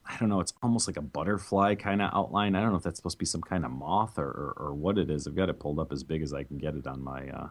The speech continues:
on my computer screen right now to look at it, but it's just kinda this very weird,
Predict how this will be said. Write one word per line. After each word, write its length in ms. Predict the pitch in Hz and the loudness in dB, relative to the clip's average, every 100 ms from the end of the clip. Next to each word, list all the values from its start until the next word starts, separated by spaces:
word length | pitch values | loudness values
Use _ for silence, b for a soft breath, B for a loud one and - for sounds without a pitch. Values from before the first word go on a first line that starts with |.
| - | -2
on 120 | 92 | 0
my 80 | 95 | 0
computer 480 | 92 80 - 113 82 | -2 -6 0 2 2
screen 340 | - 76 76 | -4 -4 -4
right 220 | 76 73 | -4 -4
now 100 | 76 76 | -4 -4
to 100 | 71 | -2
look 260 | 82 101 | 0 0
at 160 | 71 67 | -2 -2
it, 120 | 65 | -4
but 140 | - | -6
it's 160 | 76 - | -8 -6
just 180 | - - | -6 -4
kinda 220 | 80 73 | -4 -2
this 180 | 69 - | -4 -4
very 280 | 80 76 73 | -2 -2 -2
weird, 420 | 73 76 73 67 | -4 -4 -4 -6